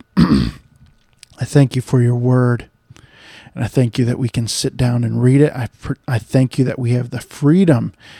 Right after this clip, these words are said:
in this country to do that. And I pray that you would continually give me the strength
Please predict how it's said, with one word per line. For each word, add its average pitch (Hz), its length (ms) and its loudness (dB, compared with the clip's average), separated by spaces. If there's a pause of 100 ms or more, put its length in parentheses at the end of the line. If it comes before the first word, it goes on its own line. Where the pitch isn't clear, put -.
(120)
in 131 160 -2
this 120 180 0
country 127 420 0
to - 140 -6
do 120 220 2
that. 117 260 -8 (1900)
And 107 100 -16
I 113 40 -14
pray 123 320 0
that 123 160 -4
you 123 240 0
would 120 260 -2
continually 127 1000 0
give 120 280 -4
me 131 280 0
the 135 120 -2
strength - 640 -8